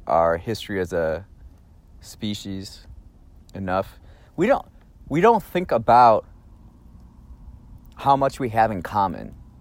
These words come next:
It seems like all we focus on in society is our differences. But when you look more broadly and you open your mind,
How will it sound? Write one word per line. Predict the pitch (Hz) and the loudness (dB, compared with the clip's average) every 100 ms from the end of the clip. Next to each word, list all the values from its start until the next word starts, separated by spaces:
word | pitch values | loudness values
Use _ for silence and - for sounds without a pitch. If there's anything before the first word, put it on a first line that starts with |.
| - - - - - | -20 -20 -20 -20 -16
It | - | -6
seems | 175 | -2
like | 151 117 | 2 4
all | 117 156 | 6 6
we | 170 | 2
focus | 127 139 151 135 117 | -2 -2 0 -4 -4
on | 107 107 | -4 -4
in | |
society | 95 101 - 107 107 92 | -8 -8 -2 2 2 0
is | 87 | -6
our | 78 71 - | -6 -6 -4
differences. | 110 - 78 - - - - - - - - - - - - - - - - - - - - - - - - - - - | -4 -4 -12 -14 -16 -16 -20 -20 -20 -20 -20 -20 -20 -18 -18 -18 -18 -18 -18 -18 -20 -20 -20 -20 -20 -20 -18 -18 -16 -8
But | 120 123 | -4 0
when | 131 | 0
you | 113 | 0
look | 117 175 135 | 0 0 0
more | 127 | -2
broadly | 98 95 117 131 101 87 | -2 4 6 6 2 -6
and | 90 | -6
you | 92 - | -6 2
open | 127 135 113 | 2 2 -4
your | 98 | -2
mind, | 90 123 113 90 | 2 2 2 -2